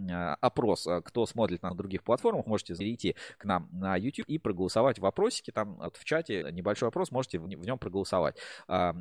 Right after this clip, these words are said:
э, собственно, вопрос звучит так. Ню-, жив или Ню мертв? А, вот если, как бы, вы считаете, что Нюм как номенклатура кабельная в России остается актуальной и надо развивать, надо делать,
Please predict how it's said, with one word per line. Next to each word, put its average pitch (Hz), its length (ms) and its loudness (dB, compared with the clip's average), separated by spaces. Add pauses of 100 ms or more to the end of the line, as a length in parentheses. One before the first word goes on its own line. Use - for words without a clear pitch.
(140)
э, 90 140 -4
собственно, 117 440 0
вопрос 117 540 2
звучит 117 440 -2
так. 92 260 4
Ню-, 107 220 -8
жив 165 380 -2
или 143 360 2
Ню 104 160 -6 (120)
мертв? 107 460 2
А, 78 240 0
вот 90 240 -2
если, 110 420 2 (200)
как 90 100 -2
бы, 87 100 0
вы 110 100 4
считаете, 104 360 4
что 92 240 2 (220)
Нюм 120 260 0
как 98 260 2
номенклатура 98 600 0
кабельная 85 460 0
в 82 40 -2
России 98 260 0
остается 87 360 0
актуальной 87 540 2
и 80 40 -6
надо 85 260 0
развивать, 82 440 0
надо 80 180 -4
делать, 175 240 0